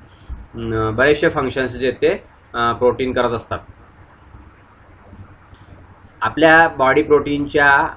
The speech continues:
अर्धे protein हे predominantly collagen आहे. ओके, आणि हे collagen आपल्या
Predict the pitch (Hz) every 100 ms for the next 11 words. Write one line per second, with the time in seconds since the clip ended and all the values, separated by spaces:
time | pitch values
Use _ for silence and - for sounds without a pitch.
0 | - 120 123 156 190 165 - 147 143 147
1 | 90 80 - - _ _ - - 123 143
2 | 156 165 - - 139 143 147 147 143 156
3 | 156 135 127 127 131 120 76 - _ _
4 | - _ _ - 95 - 104 - - -
5 | _ - 110 127 139 165 156 147 139 147
6 | 151 156 117 - 139 151 156